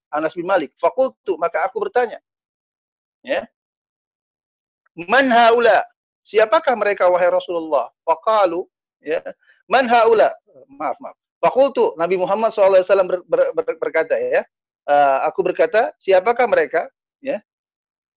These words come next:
Faqalu, mereka, Jibril dan para malaikat menjawab,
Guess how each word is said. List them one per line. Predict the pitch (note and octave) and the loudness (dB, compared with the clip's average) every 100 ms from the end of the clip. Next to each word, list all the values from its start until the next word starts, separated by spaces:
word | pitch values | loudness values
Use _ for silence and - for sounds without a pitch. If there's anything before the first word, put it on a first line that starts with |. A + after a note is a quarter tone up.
| _ _ _ _ _ _ | _ _ _ _ _ _
Faqalu, | F3+ F3 C#4+ D#4+ B3 A#3 A3+ - | 0 2 4 4 2 0 -2 0
mereka, | F3+ B3+ B3 F#3 | 2 2 2 -2
Jibril | F#3+ F#3 A3+ | -4 0 2
dan | G3+ | 4
para | F#3+ | 2
malaikat | F#3 G#3 A3 | 2 0 -2
menjawab, | G3 F#3 E3+ D3 F3+ | -4 0 2 2 0